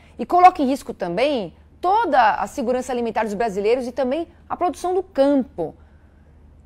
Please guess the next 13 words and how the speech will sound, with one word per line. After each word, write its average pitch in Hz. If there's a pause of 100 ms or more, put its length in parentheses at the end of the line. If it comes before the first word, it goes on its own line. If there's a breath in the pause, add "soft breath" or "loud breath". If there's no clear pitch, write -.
(140)
Começando 277
com 294
essa 226 (880 soft breath)
dialética 247
aqui, 269
meu 254
amigo, 175 (240)
uma 196
boa 214
semana, 226 (140)
uma 190
boa 175
tarde. -